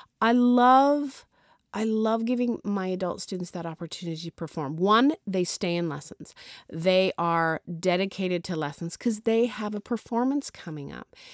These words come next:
And I, I think it's important.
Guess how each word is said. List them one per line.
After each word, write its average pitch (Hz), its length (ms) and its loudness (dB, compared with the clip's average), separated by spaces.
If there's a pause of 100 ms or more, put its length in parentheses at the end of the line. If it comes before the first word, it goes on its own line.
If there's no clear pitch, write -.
(400)
And 214 720 0 (120)
I, 269 540 2 (260)
I 233 200 -6
think 349 260 -2
it's 370 180 -4
important. 349 680 -4